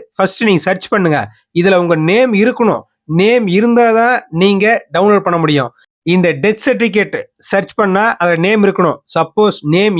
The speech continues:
இல்ல அப்படின்னா நீங்க டெத் ஆனதுக்கு அப்புறம் வி ஓ ஆபீஸ்ல அல்லது டி ஓ ஆபீஸ்ல போயிட்டு நீங்க ரிஜிஸ்டர் பண்ணிருக்கணும். ரிஜிஸ்டர்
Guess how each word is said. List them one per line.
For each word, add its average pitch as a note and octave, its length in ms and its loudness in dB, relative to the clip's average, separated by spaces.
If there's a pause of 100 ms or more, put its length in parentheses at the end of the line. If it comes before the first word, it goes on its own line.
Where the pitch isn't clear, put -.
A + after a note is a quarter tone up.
இல்ல F3+ 220 2
அப்படின்னா D3 320 -2 (400)
நீங்க G3 320 2 (380)
டெத் G3 280 -2
ஆனதுக்கு G3+ 320 0
அப்புறம் G3+ 300 0 (380)
வி G#3+ 80 2 (100)
ஓ B3+ 100 4
ஆபீஸ்ல G#3 360 0 (200)
அல்லது F#3 260 2 (600)
டி G3 60 4 (100)
ஓ A#3+ 80 4
ஆபீஸ்ல G3 360 0
போயிட்டு F3+ 300 2 (340)
நீங்க F3+ 160 4 (120)
ரிஜிஸ்டர் A#3 340 0
பண்ணிருக்கணும். E3+ 440 -2 (300)
ரிஜிஸ்டர் A#3 400 0